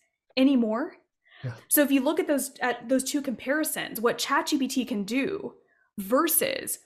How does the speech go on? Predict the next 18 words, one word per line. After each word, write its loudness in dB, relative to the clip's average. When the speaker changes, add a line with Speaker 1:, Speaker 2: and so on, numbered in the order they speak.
Speaker 1:
what 2
our 0
school 0
system 0
is 2
not 4
just -2
teaching, -2
but 0
actually -2
extracting -2
from, -6
that -2
curiosity, 2
that -2
joy 2
of 0
learning, -4